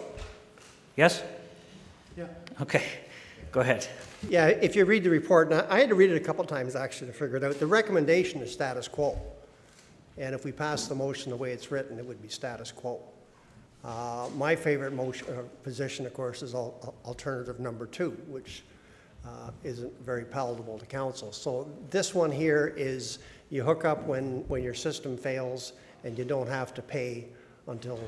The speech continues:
Speaker 3: uh, until such time. So you still have to hook up. Mandatory hookup is still there. But you're not required to pay the minimum fees until such time as the, um, as the, uh, failure occurs.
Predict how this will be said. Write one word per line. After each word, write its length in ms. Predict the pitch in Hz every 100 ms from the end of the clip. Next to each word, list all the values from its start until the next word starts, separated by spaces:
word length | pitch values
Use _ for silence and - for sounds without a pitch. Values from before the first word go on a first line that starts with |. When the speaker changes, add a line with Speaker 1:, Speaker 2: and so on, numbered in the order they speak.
| 120
Speaker 3:
uh, 360 | 123 113 113 -
until 260 | 113 110 113
such 380 | - 104 - -
time. 180 | 131 107 - - - -
So 140 | -
you 100 | 117
still 240 | 117 175
have 220 | 156 165 160
to 60 |
hook 200 | 143 151
up. 200 | 131 135
Mandatory 520 | 131 139 143 143 147 139
hookup 360 | 139 147 147
is 80 | -
still 260 | - 135 135
there. 300 | 123 120 - - - - -
But 200 | - 120
you're 100 | 135
not 180 | 135 143
required 460 | 123 123 139 131 120
to 60 |
pay 160 | 120 123
the 120 | 117
minimum 340 | 117 117 117 110
fees 260 | 117 110
until 220 | 110 107
such 380 | 107 120 110 -
time 260 | 120 117 107
as 140 | 101 98
the, 140 | 107 101 101 98
um, 180 | 98 101 - - - - - _
as 240 | 98 104 -
the, 360 | 110 104 107
uh, 40 | 101
failure 400 | - 123 104 110
occurs. 400 | - 107 -